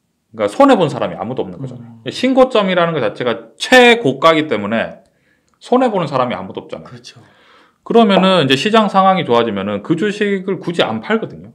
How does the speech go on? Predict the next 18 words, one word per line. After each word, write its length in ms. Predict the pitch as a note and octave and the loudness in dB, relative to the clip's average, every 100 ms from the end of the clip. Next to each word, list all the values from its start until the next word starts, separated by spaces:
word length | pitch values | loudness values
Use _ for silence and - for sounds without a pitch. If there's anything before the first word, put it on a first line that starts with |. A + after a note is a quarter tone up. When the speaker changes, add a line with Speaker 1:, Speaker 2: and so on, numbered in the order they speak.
| - | -18
Speaker 2:
음. 300 | A#2+ A2+ G#2+ | -16 -18 _
Speaker 1:
사람들이. 580 | _ A2 G2+ F2+ - A2+ _ _ _ - | _ -12 -12 -14 -20 -20 _ _ _ -8
그러면은 500 | D#3 F#3 F3 F3 F3 | -4 -2 -2 -4 -4
시장 260 | F#3 F3+ | -6 -4
상황이 200 | E3+ E3+ | -4 -4
좀 260 | C#3+ A2+ G#2+ | -4 -6 -6
더 600 | B2+ D3 F3 F3+ F3 E3+ | 2 6 6 6 6 4
사려고 340 | - E3+ E3 | 2 -2 0
할 100 | A2 | -2
거잖아요. 540 | G2 F2+ F2 F2+ F#2 _ | -4 -10 -12 -18 -20 _
그러면 300 | B2+ D3+ B2+ | -8 -6 -6
이제 100 | G2+ | -6
그런 220 | B2 C3+ | -4 -2
것들이 260 | B2+ A2+ G2+ | -4 -6 -4
먼저 320 | G#2 A#2 C3+ | -2 -2 -4
치고 300 | - D#3 D3 | -6 -8 -6
올라갈 460 | B2+ A#2+ A2 G2+ | -4 -4 -4 -4
Speaker 2:
음. 400 | A#2+ A#2 - - | -6 -12 -18 -20